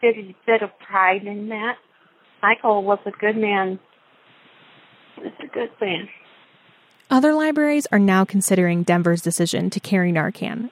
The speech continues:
Speaker 2: including the San Francisco Public Library. That's after finding a man dead from an overdose in one of that library's bathrooms.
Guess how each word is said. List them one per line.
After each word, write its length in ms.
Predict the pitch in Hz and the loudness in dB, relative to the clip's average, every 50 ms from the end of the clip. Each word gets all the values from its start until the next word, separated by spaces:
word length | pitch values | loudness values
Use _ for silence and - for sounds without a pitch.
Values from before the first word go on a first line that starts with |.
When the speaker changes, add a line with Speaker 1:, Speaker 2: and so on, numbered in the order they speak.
| _ | _
Speaker 2:
including 360 | - - - 240 247 247 240 | -10 2 4 6 6 8 6
the 80 | 226 214 | 6 4
San 240 | - 196 180 175 175 | 4 2 0 0 0
Francisco 500 | 185 170 - - 190 - - - 165 160 | -2 -4 -2 -2 -2 -2 0 -2 -2 -2
Public 340 | - - 202 180 175 160 - | 0 0 0 0 0 0 0
Library. 580 | 165 - - - - - - - - - 240 - _ _ - - - - - - _ _ _ _ | -2 -2 -2 -4 -6 -8 -6 -8 -8 -10 -12 -14 _ _ -20 -20 -20 -20 -20 -20 _ _ _ _
That's 220 | 233 247 - - | 2 2 4 4
after 240 | - 311 - - 294 | 0 -2 0 0 -2
finding 380 | 247 - 214 196 202 202 196 190 | 0 2 2 4 4 4 4 2
a 20 | |
man 340 | 180 180 175 175 175 180 180 | 2 2 2 0 0 0 0
dead 280 | - 180 170 175 180 - | 0 0 0 0 0 0
from 160 | 185 175 175 | 0 0 0
an 80 | 165 | 0
overdose 540 | - 185 180 185 185 202 202 208 208 208 - | 0 0 0 2 2 2 2 2 2 0 -2
in 180 | - 214 196 185 | -2 0 2 2
one 160 | 180 180 180 | 2 2 0
of 80 | 170 170 | 0 0
that 240 | 170 170 175 - | 0 0 0 -2
library's 480 | 175 185 151 - - - - 117 - - | -2 -6 -6 -4 -4 -4 -4 -4 -4 -4
bathrooms. 640 | - 143 - 190 - - - 175 - - - - | -4 -4 -4 -6 -8 -10 -12 -12 -12 -12 -12 -12